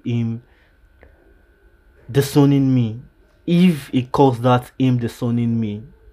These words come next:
then I don't want him back. He, he ha-, he has lost a son, and this is not a mat-, this is not me coming out of, "Oh, I want to resent him publicly."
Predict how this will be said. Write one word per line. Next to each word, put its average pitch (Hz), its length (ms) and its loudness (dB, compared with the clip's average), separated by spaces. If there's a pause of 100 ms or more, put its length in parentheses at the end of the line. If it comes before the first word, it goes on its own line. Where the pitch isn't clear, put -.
(160)
then 113 380 -4 (260)
I 113 120 -6
don't 127 180 -2
want 117 200 -4
him 110 140 -6
back. 101 260 -10 (1400)
He, 127 200 -8
he 131 120 2
ha-, 117 180 0
he 127 80 -2
has 117 300 -2
lost 135 360 -2
a 120 60 -6
son, 117 500 -6 (160)
and 110 480 -8 (840)
this 147 140 -8
is 135 100 2
not 135 220 2
a 123 40 0
mat-, 127 280 0
this 139 180 -10
is 127 80 -4
not 127 160 0
me 123 160 0
coming 123 340 -6
out 120 220 -6
of, 107 360 -8
"Oh, 123 160 -6
I 117 120 -6
want 127 220 -6
to 113 200 -10
resent 110 440 -8
him 113 340 -8
publicly." 107 680 -8